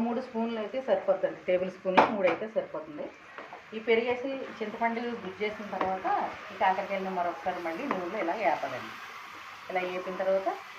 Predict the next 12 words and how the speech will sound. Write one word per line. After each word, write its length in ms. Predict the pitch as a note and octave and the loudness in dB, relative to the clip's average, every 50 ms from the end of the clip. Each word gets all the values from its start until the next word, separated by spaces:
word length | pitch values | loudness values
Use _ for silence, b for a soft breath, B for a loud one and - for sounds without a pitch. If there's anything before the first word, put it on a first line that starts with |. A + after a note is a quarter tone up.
| - - - - | -4 -2 -2 -2
ఒక్క 140 | - - - A3 F#3+ F#3 | -2 2 4 6 6 6
ఐదు 140 | F3+ F#3+ F#3+ F#3 | 4 2 -2 -4
నిమిషాలు 340 | F#3 - - A3+ A3 F#3+ - - - - | -4 -2 0 0 0 0 -2 -6 -4 0
వేపాలి. 400 | E3 E3+ D#3+ - E3 D#3 - - - - - - - - - - - - - - | 2 2 4 2 2 2 0 -2 -4 -4 -10 -14 -16 -16 -16 -16 -14 -10 -4 0
వేగిన 260 | G3 F#3+ F#3+ G3 G3+ G3+ | 0 0 0 0 -2 -2
తర్వాత 260 | G3+ F#3+ F#3+ G3 G3 - F#4 F#4 | 0 2 2 2 2 2 0 -2
అప్పుడు 180 | - - G3+ F#3+ | -2 -4 -4 -4
మరలా 240 | F#3 F3+ F3+ G3 G3+ G3 | -4 -2 0 0 0 0
మనం 180 | F#3 F3+ G3+ D#4+ - - - - - - - | -2 -4 -4 -4 -4 -6 -6 -8 -8 -6 -2
మసాలా 280 | F#3+ F#3 - F#3+ F#3 G#3 G#3+ | -2 -2 0 0 0 2 2
వేసుకుందామండి 560 | F3+ D#3+ - - D#3+ D3 D3 D3 D3 C3+ C3 C3 | 0 -2 -4 -6 -8 -6 -4 -4 -4 -6 -6 -8
ఇందులో. 220 | B2+ B2+ D#3 | -8 -6 -6